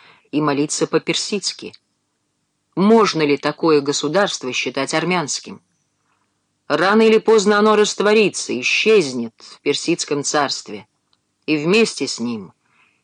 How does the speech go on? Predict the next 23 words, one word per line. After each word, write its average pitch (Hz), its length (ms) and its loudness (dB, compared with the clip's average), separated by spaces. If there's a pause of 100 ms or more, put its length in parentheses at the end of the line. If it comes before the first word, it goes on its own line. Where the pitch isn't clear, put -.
(300)
исчезнут, 175 720 0 (340)
сгинут 151 680 -2
народные 156 560 0
святыни. 139 720 -6 (840)
«Будь 147 260 -2
что - 260 -2
будет, 135 460 -6 (720)
лишь 160 300 2
бы 160 100 2
уничтожить 160 560 0
династию 160 520 -2
Аршакидов», 156 560 -4
ответил 123 380 -6
отец, 143 340 -6
всё - 200 -4
больше 131 320 -6
раздражаясь. 131 760 -8 (440)
«А - 120 -4
чем 233 260 2
же 208 120 4
были 214 160 4
плохи 214 400 2
Аршакиды?» 135 640 -6